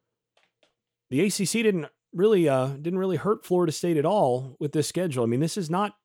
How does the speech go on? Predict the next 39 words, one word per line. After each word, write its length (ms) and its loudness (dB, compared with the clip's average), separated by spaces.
this 160 -12
is 80 -12
not 180 -6
so 160 4
bad 400 4
when 160 2
it 60 -2
comes 300 0
to, 360 4
you 100 -2
know, 80 2
having 200 -2
to 60 0
play 220 0
a 60 4
schedule 320 -2
that's 220 -2
this 180 0
difficult. 640 2
Certain 280 0
things 520 0
really 240 8
broke 340 4
Florida 320 2
State's 300 0
way 560 0
in 140 -2
terms 400 0
of 400 0
making, 480 0
giving 220 2
them 120 2
a 40 2
fighting 380 0
chance 640 -2
to, 340 2
to 260 -4
show 260 0
some, 380 -2